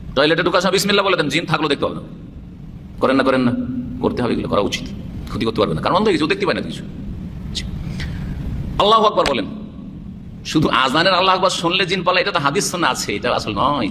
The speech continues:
যে কোনো সময় আপনাকে ভয় লাগছে, একা আছেন, আল্লাহু আকবার, এমন চমকে উঠবে জিন যে পালাইতে দিশা পাবে না। জি, জি। এই যে নিউ মুসলিমরা যখন ইসলাম কবুল করে, আল্লাহু আকবার বলারই ফায়দা আছে, কারণ ওর কলবে বাসা করেছিল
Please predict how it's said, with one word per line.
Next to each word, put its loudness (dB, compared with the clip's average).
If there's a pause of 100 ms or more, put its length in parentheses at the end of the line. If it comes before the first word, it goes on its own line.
যে 2
কোনো 2
সময় -2 (220)
আপনাকে 2
ভয় 4
লাগছে, 0 (520)
একা 2
আছেন, 0 (220)
আল্লাহু 6
আকবার, 2 (960)
এমন 6
চমকে 4
উঠবে 4
জিন 4
যে 0
পালাইতে 4
দিশা 2
পাবে 0
না। -6 (280)
জি, -4 (500)
জি। -12 (640)
এই 0
যে 4
নিউ 2
মুসলিমরা 0 (520)
যখন 0
ইসলাম 2
কবুল 2
করে, 2
আল্লাহু 2
আকবার 0
বলারই 2
ফায়দা 0
আছে, -2
কারণ 0
ওর 2
কলবে 0
বাসা 0
করেছিল -4